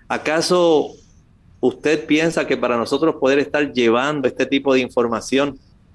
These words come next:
lo pudiéramos hacer si no tuviéramos todo este equipamiento que el Señor nos ha dado?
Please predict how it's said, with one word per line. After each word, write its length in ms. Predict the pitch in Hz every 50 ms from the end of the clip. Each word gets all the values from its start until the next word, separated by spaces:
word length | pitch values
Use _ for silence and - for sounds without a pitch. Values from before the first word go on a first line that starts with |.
| _ _ _ _ _
lo 240 | - 127 131 127 127
pudiéramos 600 | - 120 113 107 120 127 139 156 160 156 151 156
hacer 460 | 139 117 - 156 156 160 160 160 -
si 200 | - - 131 120
no 120 | 113 123 131
tuviéramos 580 | 131 147 139 139 147 147 151 147 143 - -
todo 260 | - 147 147 147 156 156
este 460 | 147 151 - - 156 - - - 139
equipamiento 1000 | 139 139 - 135 131 127 - 120 113 110 110 117 127 143 156 160 151 147 123 -
que 60 | 113
el 60 | 110
Señor 340 | - - 110 104 113 120 127
nos 180 | 139 135 - 139
ha 80 | 131
dado? 340 | 139 160 175 165 131 98 -